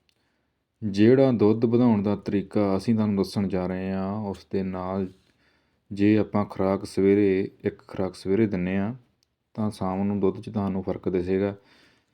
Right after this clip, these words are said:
ਜਿਹੜੇ ਕਿਸਾਨ ਵੀਰ ਚੈਨਲ 'ਤੇ ਪਹਿਲੀ ਵਾਰ ਵੀਡੀਓ ਦੇਖ ਰਹੇ ਨੇ, ਚੈਨਲ ਨੂੰ ਸਬਸਕ੍ਰਾਈਬ ਕਰਕੇ ਵੀਡੀਓ ਨੂੰ ਜ਼ਰੂਰ ਸ਼ੇਅਰ ਕਰ ਦਿਓ, ਤਾਂ ਕਿ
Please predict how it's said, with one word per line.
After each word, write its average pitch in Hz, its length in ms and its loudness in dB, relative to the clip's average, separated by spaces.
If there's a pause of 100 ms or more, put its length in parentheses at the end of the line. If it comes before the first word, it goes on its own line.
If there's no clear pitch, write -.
(220)
ਜਿਹੜੇ 113 380 6
ਕਿਸਾਨ 104 360 -2
ਵੀਰ 107 240 2
ਚੈਨਲ 101 420 -2
'ਤੇ 98 140 0
ਪਹਿਲੀ 101 280 2
ਵਾਰ 107 140 4
ਵੀਡੀਓ 98 300 2
ਦੇਖ 92 240 2
ਰਹੇ 92 220 -2
ਨੇ, 101 380 -4
ਚੈਨਲ 98 300 -4
ਨੂੰ 98 180 -6
ਸਬਸਕ੍ਰਾਈਬ 87 500 -6
ਕਰਕੇ 92 400 -4
ਵੀਡੀਓ 101 320 0
ਨੂੰ 98 100 -2
ਜ਼ਰੂਰ 104 280 0
ਸ਼ੇਅਰ 98 240 -2
ਕਰ 95 180 -2
ਦਿਓ, 101 240 2
ਤਾਂ 101 340 -4
ਕਿ 110 240 -4